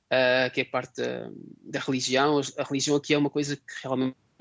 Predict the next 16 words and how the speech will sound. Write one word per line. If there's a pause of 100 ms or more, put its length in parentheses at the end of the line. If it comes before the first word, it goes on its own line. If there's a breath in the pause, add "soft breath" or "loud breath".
(760 soft breath)
é
muito
forte,
muito
presente.
Eh, (320 soft breath)
enquanto
acho
que
Portugal,
nós, (100)
eh,
nós
estamos
a,
sim,